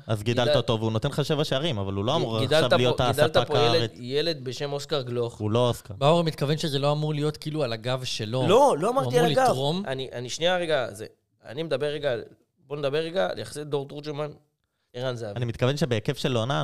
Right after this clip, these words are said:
Speaker 1: הוא לא מאכזב.
Speaker 2: לא, אין ספק, מה
Speaker 1: אז
Speaker 2: פתאום?
Speaker 1: לזה
Speaker 2: לא,
Speaker 1: אני
Speaker 2: לא,
Speaker 1: מתכוון,
Speaker 2: לא, לא,
Speaker 1: בסדר, אז
Speaker 2: שלא
Speaker 1: אתמול
Speaker 2: ישתמע פה שאמרתי שדור תור-,
Speaker 1: אז
Speaker 2: דור תורג'מן נותן פה עונה
Speaker 1: אז
Speaker 2: גדולה.
Speaker 1: לכולם יכול להיות, אה, משחק פחות טוב.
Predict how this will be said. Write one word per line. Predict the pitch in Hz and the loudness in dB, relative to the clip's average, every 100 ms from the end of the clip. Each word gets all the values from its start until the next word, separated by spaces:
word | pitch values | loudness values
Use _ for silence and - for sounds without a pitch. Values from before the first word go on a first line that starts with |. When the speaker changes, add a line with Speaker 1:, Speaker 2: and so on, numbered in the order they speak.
| 120 | -4
Speaker 1:
הוא | 107 107 | -4 -2
לא | 131 | -2
מאכזב. | 151 - 101 90 _ _ _ _ _ _ | -2 -4 -8 -8 _ _ _ _ _ _
Speaker 2:
לא, | 123 113 - _ _ | -2 -2 -4 _ _
אין | 135 | -8
ספק, | 139 127 120 - - | -6 -6 -8 -10 -12
מה | 117 | -10
Speaker 1:
אז | 131 | -8
Speaker 2:
פתאום? | - 104 98 | -6 -8 -4
Speaker 1:
לזה | 101 107 123 151 | -2 0 4 6
Speaker 2:
לא, | |
Speaker 1:
אני | 160 | 6
Speaker 2:
לא, | 165 | 6
Speaker 1:
מתכוון, | 156 | 4
Speaker 2:
לא, | 156 | 4
לא, | 147 | 4
Speaker 1:
בסדר, | - 101 | 2 2
אז | 104 | 2
Speaker 2:
שלא | 113 | 4
Speaker 1:
אתמול | 170 156 | 4 4
Speaker 2:
ישתמע | 151 156 175 175 | 4 2 2 4
פה | 220 240 247 - _ _ | 4 4 2 -10 _ _
שאמרתי | - 127 160 170 160 | -6 -2 0 0 -4
שדור | 135 147 | -2 -4
תור-, | 143 160 - | -2 -6 -4
Speaker 1:
אז | 113 | 2
Speaker 2:
דור | 175 175 | 2 2
תורג'מן | 190 196 202 | -2 -2 -2
נותן | 165 175 | 0 -2
פה | 170 | 0
עונה | 156 | 0
Speaker 1:
אז | 156 | 0
Speaker 2:
גדולה. | 151 139 | 0 4
Speaker 1:
לכולם | 175 190 | 4 4
יכול | 202 160 | 2 2
להיות, | 131 - | 2 2
אה, | 120 | 0
משחק | 117 - 120 - | -2 -4 -6 -6
פחות | - - 120 - | -10 -4 -4 -2
טוב. | 101 95 | -6 -6